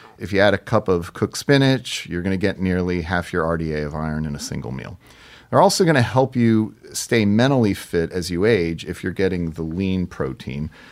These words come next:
There was research published in Neurology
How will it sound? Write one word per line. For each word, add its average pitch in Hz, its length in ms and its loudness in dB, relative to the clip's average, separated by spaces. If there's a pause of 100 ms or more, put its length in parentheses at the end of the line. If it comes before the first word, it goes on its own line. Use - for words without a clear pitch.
(200)
There 113 120 4
was 113 160 2
research 139 500 2
published 127 440 2
in 104 120 6
Neurology 101 840 4